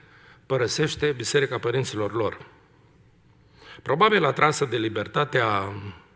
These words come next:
noilor, uh, nicolaiți, nu? Libertatea totală în Domnul. Sau poate din pricina fariseismului pe care îl vede la noi, vorbim despre ceva care nu mai avem.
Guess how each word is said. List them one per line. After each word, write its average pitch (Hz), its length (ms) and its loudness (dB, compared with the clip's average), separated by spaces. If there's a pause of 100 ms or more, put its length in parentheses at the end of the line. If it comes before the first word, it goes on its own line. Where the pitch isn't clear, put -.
(680)
noilor, 107 800 -2
uh, - 1600 -14 (100)
nicolaiți, 120 880 -4 (460)
nu? 131 460 -12 (400)
Libertatea 107 600 -4
totală 104 400 -4
în 101 100 -4
Domnul. 113 400 -6 (1600)
Sau - 200 -4
poate 123 260 2
din 110 140 -2
pricina 131 360 -4
fariseismului 113 880 -2
pe 98 160 -2
care 95 180 -8
îl 95 80 -6
vede 113 240 -2
la 95 120 -6
noi, 135 400 -2 (1400)
vorbim 117 500 0
despre 127 340 0
ceva 113 360 -4
care 104 260 -2
nu 107 140 -2
mai 98 280 -4
avem. 95 260 -4